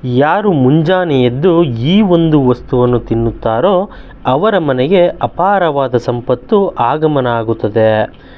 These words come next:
ಮತ್ತು ನಾವು ಮುಂಜಾನೆ ಎದ್ದ ತಕ್ಷಣ ಯಾವ ರೀತಿಯ ತಪ್ಪುಗಳನ್ನು ಮಾಡಬಾರದು ಎಂದು ನಾವು ಈ ವಿಡಿಯೋದಲ್ಲಿ ತಿಳಿಸಿಕೊಡುತ್ತೇವೆ. ಯಾಕೆಂದರೆ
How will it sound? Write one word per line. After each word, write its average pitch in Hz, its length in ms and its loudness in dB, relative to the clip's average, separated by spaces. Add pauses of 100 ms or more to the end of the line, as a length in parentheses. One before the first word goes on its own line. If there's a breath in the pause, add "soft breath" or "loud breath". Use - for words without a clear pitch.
(380 loud breath)
ಮತ್ತು 202 300 0
ನಾವು 160 320 0
ಮುಂಜಾನೆ 170 680 2
ಎದ್ದ 156 300 0
ತಕ್ಷಣ 156 500 -2 (120)
ಯಾವ 135 460 0 (140)
ರೀತಿಯ 170 420 0
ತಪ್ಪುಗಳನ್ನು 135 680 0
ಮಾಡಬಾರದು 120 720 0
ಎಂದು 175 440 2 (380 loud breath)
ನಾವು 143 320 0
ಈ 190 340 2
ವಿಡಿಯೋದಲ್ಲಿ 160 760 2 (140)
ತಿಳಿಸಿಕೊಡುತ್ತೇವೆ. 113 1200 0 (480 loud breath)
ಯಾಕೆಂದರೆ 131 720 0